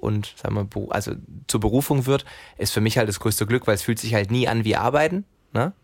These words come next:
Und ob man dann mal zwei Stunden länger macht oder weniger, ist dann völlig egal. Man arbeitet gefühlt immer, irgendwie gehen die Gedanken ja immer drum rum, was könnte man noch machen, was gibt's, was Neues, wo sind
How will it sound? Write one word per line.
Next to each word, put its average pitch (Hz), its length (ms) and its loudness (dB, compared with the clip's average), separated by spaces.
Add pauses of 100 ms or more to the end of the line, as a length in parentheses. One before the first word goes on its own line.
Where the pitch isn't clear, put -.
(160)
Und 117 60 4
ob - 140 0
man 117 80 2
dann 110 100 2
mal 107 100 2
zwei 107 200 0
Stunden 104 180 0
länger 117 200 2
macht 127 200 -2
oder 107 240 0
weniger, 123 400 2 (160)
ist - 100 -6
dann 117 80 0
völlig 117 300 2
egal. 104 320 2 (320)
Man - 120 -2
arbeitet 120 340 2
gefühlt 117 300 2
immer, 156 260 4
irgendwie 139 320 2
gehen 131 120 2
die 127 120 -2
Gedanken 123 360 -2
ja 123 60 2
immer 135 220 4
drum 120 420 -2
rum, 127 220 2
was 123 160 0
könnte 120 180 2
man 117 140 2
noch - 160 0
machen, 127 480 0
was 113 160 -2
gibt's, - 340 -6
was 117 140 -4
Neues, 143 360 2
wo 123 80 -4
sind 117 300 -4